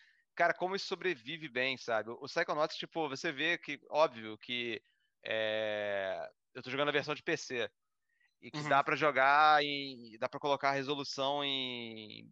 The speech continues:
Speaker 1: tipo, mil e novecentos, mil novecentos e vinte por mil e oitenta nativo, ou seja, sem nenhum tipo de mod nem nada. E aí, pô, eu a-, cara, eu acho que os personagens, eles ficam muito bem,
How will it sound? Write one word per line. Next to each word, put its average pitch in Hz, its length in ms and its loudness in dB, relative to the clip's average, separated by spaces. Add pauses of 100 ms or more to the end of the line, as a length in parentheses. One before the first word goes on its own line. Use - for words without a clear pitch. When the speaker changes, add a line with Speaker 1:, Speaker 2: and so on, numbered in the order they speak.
Speaker 1:
tipo, - 180 -12
mil 120 120 -6
e 135 40 -4
novecentos, 131 540 -4
mil 123 220 -16
novecentos 131 340 -4
e 123 60 -8
vinte 127 340 -8
por 123 160 -6
mil 131 160 -2
e 127 40 2
oitenta 123 500 -2
nativo, 147 560 -4
ou 226 100 -10 (340)
seja, 113 160 -6
sem 123 140 -6
nenhum 120 140 -4
tipo 117 160 -12
de 127 80 -6
mod 117 420 2
nem 110 140 -4
nada. 147 340 0 (580)
E 160 120 0
aí, 202 260 4
pô, 233 220 2
eu 156 220 4
a-, 170 100 6
cara, 180 420 2
eu 160 120 2
acho 180 180 4
que 208 60 -8
os 196 140 -4
personagens, 151 1040 0
eles 139 180 -6
ficam 165 280 -6
muito 160 600 -6
bem, 135 340 0